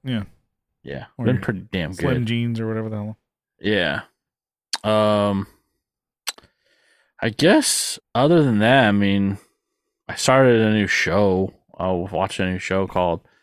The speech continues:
Speaker 2: The Peripherals. Per-, Peripherals?
Speaker 1: Peripherals.
Speaker 2: Peripherals.
Speaker 1: Yeah.
Speaker 2: Yeah, it's on Amazon. It's all right. It's
Speaker 1: Mm-hmm.
Speaker 2: kinda weird. It's like a futuristic show that, like, you can assume, like, a,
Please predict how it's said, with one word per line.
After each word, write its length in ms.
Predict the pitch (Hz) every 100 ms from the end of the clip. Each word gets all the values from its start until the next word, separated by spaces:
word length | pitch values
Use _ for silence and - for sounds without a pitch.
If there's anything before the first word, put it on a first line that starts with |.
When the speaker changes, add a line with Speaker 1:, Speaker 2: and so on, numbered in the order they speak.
| _ _ -
Speaker 2:
The 100 | 98
Peripherals. 880 | - 101 101 - 90 95 104 - - _ _ _ _
Per-, 240 | - 110 123 -
Peripherals? 760 | 143 160 180 180 185 - -
Speaker 1:
Peripherals. 720 | - 120 113 - 123 117 - _ _ _ _ _
Speaker 2:
Peripherals. 720 | 147 196 - 90 82 87 - _ _ _
Speaker 1:
Yeah. 200 | 147 110 - _ -
Speaker 2:
Yeah, 140 | 107
it's 120 | 101
on 160 | 110 104
Amazon. 420 | 104 107 104 104
It's 120 | 127
all 60 | 226
right. 280 | 123 127 - _ _ -
It's 100 | 151
Speaker 1:
Mm-hmm. 80 | 151
Speaker 2:
kinda 140 | 117
weird. 300 | 101 104 107
It's 100 | -
like 180 | 107 -
a 240 | 95 95 - _ _ _ _ _ _
futuristic 640 | 123 117 - 110 - 104
show 440 | - 113 107 104 107 _ _ _
that, 160 | 101 98
like, 280 | 85 98 95
you 120 | 95
can 260 | 98 92 90 _ _ _ _ _ _ -
assume, 640 | 95 - 113 107 98 101
like, 240 | 101 98 -
a, 500 | 90 87 87 85